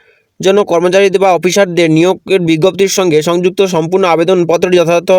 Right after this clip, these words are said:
তথ্যের সঙ্গে প্রণয়ন করে নিতে হবে। এরপর প্রয়োজনীয় সমস্ত নথি একত্রিত করে নির্দিষ্ট ঠিকানায় জমা করতে হবে। তো সেক্ষেত্রে আমি অবশ্যই ঠিকানাটা দিয়ে দেবো ডেসক্রিপশন বক্সে। তো চাকরি প্রার্থীদের জন্য Ministry of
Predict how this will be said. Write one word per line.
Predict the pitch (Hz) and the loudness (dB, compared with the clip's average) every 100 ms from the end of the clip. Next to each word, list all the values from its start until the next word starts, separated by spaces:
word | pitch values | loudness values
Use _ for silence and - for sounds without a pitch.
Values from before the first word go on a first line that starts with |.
| 185 _ _ _ _ | 0 _ _ _ _
তথ্যের | 160 196 185 | -4 -2 -2
সঙ্গে | 190 185 | -2 0
প্রণয়ন | 175 180 175 | 0 0 0
করে | 180 185 | 0 0
নিতে | 185 | 2
হবে। | 196 196 | 2 0
এরপর | 180 175 165 - _ - _ - | 0 -2 -2 -6 _ -20 _ -2
প্রয়োজনীয় | 180 180 185 185 | 0 0 -2 0
সমস্ত | 180 175 180 | -4 -2 0
নথি | 165 165 160 143 98 139 | 0 0 0 0 -2 -4
একত্রিত | 160 185 180 180 | -2 -2 0 0
করে | 180 | 0
নির্দিষ্ট | 165 170 175 160 | 0 -2 -2 -4
ঠিকানায় | 170 170 160 | -2 0 2
জমা | 165 165 | 0 0
করতে | 175 190 | -2 0
হবে। | 190 202 - _ _ _ _ _ | 0 0 -4 _ _ _ _ _
তো | - 180 | -6 -2
সেক্ষেত্রে | 196 202 202 190 | -2 0 0 2
আমি | 185 | 2
অবশ্যই | 175 180 196 | 2 0 -2
ঠিকানাটা | 180 180 180 180 - 147 139 | 0 0 2 0 -2 -4 -2
দিয়ে | 180 | 0
দেবো | 180 151 247 _ - | 2 0 -2 _ -4
ডেসক্রিপশন | 151 170 175 170 | -2 0 0 0
বক্সে। | 156 - 127 _ | -2 -4 -6 _
তো | - 147 | -4 -2
চাকরি | 170 214 | -2 -2
প্রার্থীদের | 208 202 226 208 180 | -2 0 0 0 0
জন্য | 185 143 151 208 175 | 0 0 0 -2 -4
Ministry | 147 175 - 202 | -2 -2 -4 0
of | 196 | 0